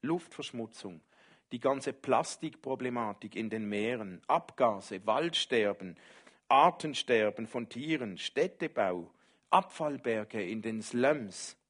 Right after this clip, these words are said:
Klimaerwärmung, Bodenerosion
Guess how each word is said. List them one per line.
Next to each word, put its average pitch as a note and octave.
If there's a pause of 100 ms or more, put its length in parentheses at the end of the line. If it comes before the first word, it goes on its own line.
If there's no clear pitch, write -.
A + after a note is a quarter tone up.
(100)
Klimaerwärmung, C#3
Bodenerosion D3